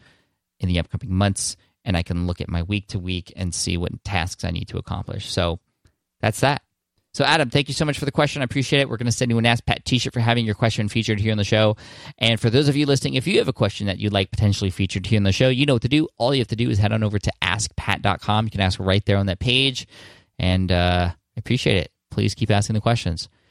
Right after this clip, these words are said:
Thanks so much, and I appreciate you for taking the time. And here's a quote to finish off the day by Mister Mark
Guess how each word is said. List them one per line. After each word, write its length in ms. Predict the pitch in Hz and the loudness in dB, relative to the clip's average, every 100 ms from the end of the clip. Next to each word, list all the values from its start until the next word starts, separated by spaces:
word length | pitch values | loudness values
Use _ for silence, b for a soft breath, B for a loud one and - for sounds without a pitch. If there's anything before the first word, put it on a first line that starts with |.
| _ _ - | _ _ -2
Thanks 200 | - 170 | 0 2
so 80 | 170 | 4
much, 240 | 165 165 | 4 2
and 40 | 143 | 0
I 20 | |
appreciate 340 | 120 131 139 | -2 -2 -2
you 180 | 120 123 | -2 -2
for 120 | 135 | -2
taking 200 | 131 127 | -2 -2
the 60 | 123 | 0
time. 280 | 131 135 156 | 2 2 0
And 380 | - 117 123 143 | 2 4 4 0
here's 300 | 123 127 117 | 2 2 2
a 60 | |
quote 260 | - 127 120 | 0 0 0
to 80 | 113 | -2
finish 260 | 127 117 | 0 0
off 120 | 117 | 0
the 100 | 113 | 0
day 280 | 107 123 135 | 2 4 2
by 440 | 135 113 107 101 98 | 2 2 4 4 2
Mister 380 | 107 117 - | 2 0 -2
Mark 420 | 98 98 110 120 | -2 0 0 0